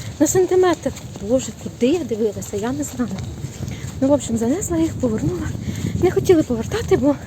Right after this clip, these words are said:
відійшли, ниточок нема. Кажу, ну, чек, все є. Сьогодні купила, через півгодини принесла. Ну, якось з горем пополам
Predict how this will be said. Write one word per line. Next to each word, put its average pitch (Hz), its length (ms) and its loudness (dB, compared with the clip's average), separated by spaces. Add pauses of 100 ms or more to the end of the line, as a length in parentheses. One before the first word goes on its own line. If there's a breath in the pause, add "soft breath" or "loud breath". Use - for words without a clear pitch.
(100)
відійшли, 247 380 0
ниточок 254 420 0
нема. 233 200 4 (640 loud breath)
Кажу, 269 280 0
ну, 262 180 4
чек, 339 300 -6
все 320 220 0
є. 339 160 -2 (840 loud breath)
Сьогодні 339 240 6
купила, 302 380 4
через 269 200 0
півгодини 262 480 4
принесла. 220 500 -2 (640)
Ну, 240 140 6
якось 254 340 4
з 220 100 -4
горем 247 240 2
пополам 226 420 0